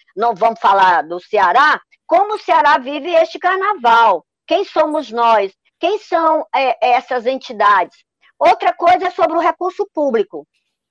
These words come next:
O carnaval, quando abre o ano, a gente já sabe quando é que vai ser o... Quando, quando a gente tá fazendo o calendário do, do próximo ano, o gestor já sabe quando é carnaval.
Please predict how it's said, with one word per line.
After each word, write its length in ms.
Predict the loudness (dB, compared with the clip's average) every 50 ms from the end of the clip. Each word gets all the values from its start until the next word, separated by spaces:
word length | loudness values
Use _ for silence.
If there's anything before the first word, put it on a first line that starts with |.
| _ _ _ _ _ _ _ _ _ _ _ _ _ _ _ _ _
O 80 | -4 -4 -2
carnaval, 800 | -2 -2 -2 0 2 2 2 2 2 2 2 4 4 2 2 0
quando 280 | 0 0 2 2 4 4
abre 300 | 4 4 4 2 2 2
o 100 | 2 2
ano, 240 | 2 2 2 2 0
a 20 | 0
gente 260 | 0 -2 -4 -2 0
já 140 | 2 2 2 0 0 0
sabe 260 | 0 0 0 0 -2 -4
quando 160 | -4 -4 -2
é 80 | -2 -2
que 80 | -2
vai 120 | -2 -2 -2
ser 200 | 0 0 0 0
o... 60 | 0 _ _ _ _ _ _ _
Quando, 380 | 0 2 2 2 2 -2 -4 -4 -8 _
quando 220 | -4 -2 0 0
a 80 | 0 -2
gente 260 | -2 -4 -8 -6 -4
tá 140 | -2 -2 0
fazendo 300 | 0 0 -2 -2 -4 -2
o 20 |
calendário 400 | -2 -2 -2 0 0 0 0 0
do, 340 | 0 -4 -8 -6 -4 -4 -4 -2
do 100 | -2 -4
próximo 480 | -2 0 0 0 0 -2 -4 -4 -2 -2
ano, 340 | 0 0 0 -2 -2 -4 -2
o 40 | 0
gestor 460 | 2 0 0 0 2 2 2 2 4
já 120 | 2 0 0 -2 -2
sabe 240 | -2 -2 -2 -2 -4 -4
quando 240 | -4 -4 -2 0 0
é 100 | 0 0
carnaval. 640 | -2 -2 -4 -2 -2 -2 0 0 2 2 2 0 -2